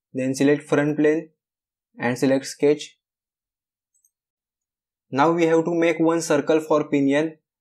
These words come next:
and short key to select circle is hold your right key of mouse and drag your mouse towards right. Now we'll draw one circle here. Now we have to draw one reference line for rack,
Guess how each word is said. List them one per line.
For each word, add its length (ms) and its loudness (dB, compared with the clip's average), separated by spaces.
and 240 -2
short 300 2
key 120 2
to 140 0
select 280 0
circle 400 0
is 200 0
hold 220 2
your 160 4
right 300 0
key 80 -2
of 160 -2
mouse 460 0
and 180 -2
drag 300 2
your 160 2
mouse 340 -2
towards 320 0
right. 260 0
Now 200 -4
we'll 180 2
draw 160 4
one 180 -2
circle 360 -2
here. 340 -2
Now 200 2
we 80 2
have 160 0
to 100 0
draw 340 4
one 240 2
reference 440 0
line 500 0
for 220 4
rack, 220 2